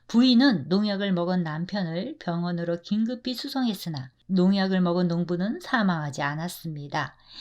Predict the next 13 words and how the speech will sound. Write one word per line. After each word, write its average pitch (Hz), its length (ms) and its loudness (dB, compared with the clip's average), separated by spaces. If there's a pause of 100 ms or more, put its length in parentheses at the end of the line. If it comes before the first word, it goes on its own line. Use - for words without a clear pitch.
(280)
병원에서는 214 840 4
부인에게 180 540 0
농약이 165 720 -4 (120)
가짜라서 165 880 -4 (220)
사망하지 165 580 -4
않았다고 156 520 -6
말했습니다. 156 800 -8 (380)
하지만 294 400 2
농부는 214 680 0
다음날 170 400 -4
사망했습니다. 165 1080 -8
왜 165 200 -4
그랬을까요? 233 840 -8